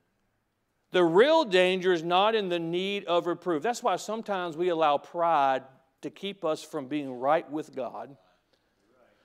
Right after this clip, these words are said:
right with other people, because it's not in the fact that we are wrong.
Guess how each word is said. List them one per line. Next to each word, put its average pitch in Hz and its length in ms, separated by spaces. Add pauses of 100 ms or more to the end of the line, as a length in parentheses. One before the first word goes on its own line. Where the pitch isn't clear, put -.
(100)
right 147 400
with 175 280
other 143 360
people, 131 720 (1000)
because 170 720 (200)
it's 185 220
not 190 240
in 196 140
the 165 80
fact - 420
that - 180
we 170 180
are 135 140
wrong. 139 640